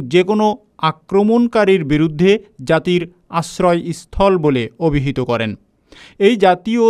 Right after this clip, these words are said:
দায়িত্ব পালনের জন্য সর্বোচ্চ প্রস্তুতি এবং হার্ডওয়্যার ও সফটওয়্যার সতর্কতা অব্যাহতভাবে জোরদার করার উপর জোর দিয়ে তিনি বলেন, দেশের অগ্রগতি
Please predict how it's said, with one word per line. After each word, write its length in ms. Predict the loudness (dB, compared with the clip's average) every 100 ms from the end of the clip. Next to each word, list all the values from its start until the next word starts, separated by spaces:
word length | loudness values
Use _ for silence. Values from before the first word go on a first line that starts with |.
| 2
দায়িত্ব 440 | 0 0 -2 -2 0 2
পালনের 440 | 0 0 0 0 0
জন্য 240 | 0 0 -4 -8 _ _ -20
সর্বোচ্চ 680 | -6 0 0 0 -4 -4 -4
প্রস্তুতি 540 | 0 -2 -2 -4 -4 -2
এবং 240 | 0 0 -2 -4 -16 _ _
হার্ডওয়্যার 580 | 0 0 2 2 2 2 0
ও 80 | -2 -2
সফটওয়্যার 580 | -4 -6 -4 0 0 0
সতর্কতা 580 | -2 -4 -4 -4 -2 -2
অব্যাহতভাবে 880 | -2 -2 0 0 0 0 0 0 0
জোরদার 440 | 0 -2 0 0 0
করার 240 | 2 2
উপর 260 | 0 0 -2 -4 _ _ -18
জোর 360 | -6 0 2 2
দিয়ে 280 | -2 0 0
তিনি 200 | 0 0
বলেন, 360 | 0 0 2 0 -2 -10 _ _ -20 0
দেশের 360 | 2 2 0 0 -2
অগ্রগতি 600 | -2 2 2 0 -2